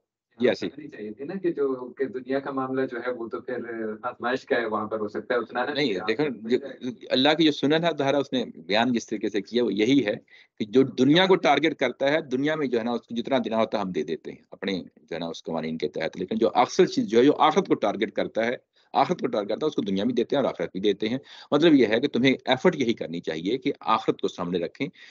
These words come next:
Speaker 1: यूं ही आप आखिरत को सामने रखेंगे तो आपकी जो है ना एक डायरेक्शन सेट हो जाती है, उसके मुताबिक आप तकवा इख्तियार करते हैं, उसके मुताबिक शरीयत पे अमल पैरा होते हैं, उसके मुताबिक सारी आपकी तगोदो जो है ना उस मकसद के लिए होती है, दुनिया में जो कुछ भी कर रहे होते हैं उसकी एक डायरेक्शन होती है, आप उसको एक डायरेक्शन दे देते हैं।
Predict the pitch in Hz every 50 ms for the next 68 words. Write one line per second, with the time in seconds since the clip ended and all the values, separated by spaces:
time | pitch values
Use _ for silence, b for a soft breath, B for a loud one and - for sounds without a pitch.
0 | B B 113 127 156 208 220 208 185 156 139 120 113 - 160 160 - - 139 -
1 | 107 95 95 95 85 - - - 110 123 139 - 127 110 101 95 - - 120 113
2 | 104 95 98 113 120 - 92 92 95 95 - - - 101 - - - - 73 67
3 | 65 55 - - - - - - _ b b b b b b - 104 - - 117
4 | 104 92 107 95 90 92 - 87 - - 92 90 - 104 95 92 - - 87 82
5 | 80 - 95 82 - - 90 92 90 - - 95 85 76 76 80 82 85 - -
6 | 90 92 85 - - 85 80 80 76 - 78 80 90 92 78 80 78 76 - 87
7 | 80 87 90 90 B B B B B - 101 - - 117 98 87 - 92 90 92
8 | - - 95 92 92 92 80 - - 92 - 90 87 90 104 95 87 82 78 82
9 | 82 82 90 87 82 - - 92 87 - - 92 87 - 90 80 78 80 80 76
10 | 73 - - 82 85 98 117 120 104 95 95 98 98 90 80 - 85 - 117 -
11 | - - 113 90 80 - 80 82 80 76 - 98 107 117 107 - - 98 - -
12 | 101 113 127 127 - - 90 - - - - - 80 87 87 90 - - 95 92
13 | 87 90 92 98 - - 90 - - 73 73 71 - - 87 85 85 -